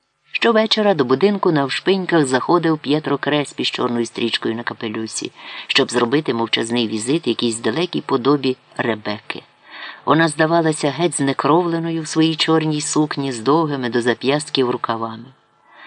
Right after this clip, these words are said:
Сама тільки думка про призначення нового дня весілля здалась би тепер таким блюзнірством, що заручини перетворилися на вічні узи, в набридле кохання, що вже нікого не цікавило,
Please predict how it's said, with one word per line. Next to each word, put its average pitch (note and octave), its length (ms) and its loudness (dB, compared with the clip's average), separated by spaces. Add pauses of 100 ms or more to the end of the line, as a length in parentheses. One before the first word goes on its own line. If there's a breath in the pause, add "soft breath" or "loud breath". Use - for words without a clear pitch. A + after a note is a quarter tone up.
(440 loud breath)
Сама F#3 200 4
тільки F#3 340 4
думка D#3+ 420 2
про - 180 -2
призначення C#3+ 640 0
нового C3+ 340 2
дня C3+ 220 -2
весілля C#3+ 540 2
здалась C3 380 0
би B2+ 100 -2
тепер C3 320 -4
таким B2+ 360 -8
блюзнірством, C#3 840 -4 (440)
що - 200 -4
заручини G3 460 2
перетворилися E3 920 0 (100)
на A2+ 200 -2
вічні C#3 400 -2
узи, A2+ 380 -2 (1500 loud breath)
в C#3 100 -2
набридле G3 540 4
кохання, F3 720 0
що - 260 2
вже B2 160 4
нікого A#2+ 320 0
не A#2 100 -2
цікавило, G#2+ 720 -2